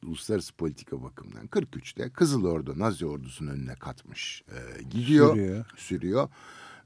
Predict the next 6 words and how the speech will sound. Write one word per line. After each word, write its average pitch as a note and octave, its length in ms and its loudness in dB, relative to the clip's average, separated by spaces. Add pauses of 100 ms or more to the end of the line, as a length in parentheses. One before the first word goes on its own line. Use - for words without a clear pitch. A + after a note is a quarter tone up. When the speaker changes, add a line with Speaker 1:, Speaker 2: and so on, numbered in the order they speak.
Speaker 1:
E, F2+ 200 2
İtalya A#2+ 580 6
Sicilya'ya E2 560 0
çı-, - 320 -10
şey, E2+ 160 0
e, D2+ 320 -6